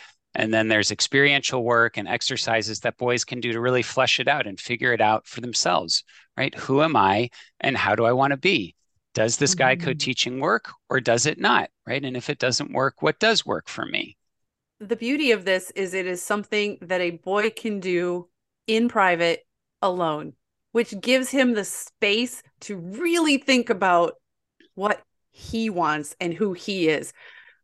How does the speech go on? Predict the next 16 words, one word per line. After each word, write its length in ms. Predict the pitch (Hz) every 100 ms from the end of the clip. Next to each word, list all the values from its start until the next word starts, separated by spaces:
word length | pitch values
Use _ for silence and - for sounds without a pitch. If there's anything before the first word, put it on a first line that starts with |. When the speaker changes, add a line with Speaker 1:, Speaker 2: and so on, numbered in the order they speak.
| _ -
Speaker 2:
If 160 | 220
you've 180 | 214 208
watched 380 | 233 269 294 -
your 140 | 262
son 360 | 247 247 233 226
at 220 | 214 208 -
all 300 | 214 233 226
with 160 | 233 226
other 240 | 208 208
boys, 420 | 185 185 180 170
you 140 | 190 254
know, 280 | 294 294 202
like, 280 | 190 247
he's 200 | - 311
constantly 520 | - 339 302 269 220 226
looking 480 | 208 208 202 190